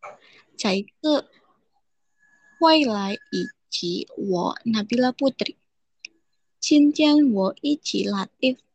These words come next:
好的，我和Latif会告诉你不可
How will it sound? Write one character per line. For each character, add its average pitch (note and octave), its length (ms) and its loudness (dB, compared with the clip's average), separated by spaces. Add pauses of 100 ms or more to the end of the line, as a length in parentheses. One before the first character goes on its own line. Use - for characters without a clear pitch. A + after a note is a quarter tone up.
(1000)
好 F#3+ 320 0 (100)
的， C4 240 2 (1300)
我 F3+ 280 2
和 G3+ 360 -4
Latif C4+ 760 -2
会 C4+ 480 2 (240)
告 C4+ 240 4
诉 A3+ 420 2 (140)
你 F#3 300 0 (160)
不 D#4+ 160 4
可 - 360 0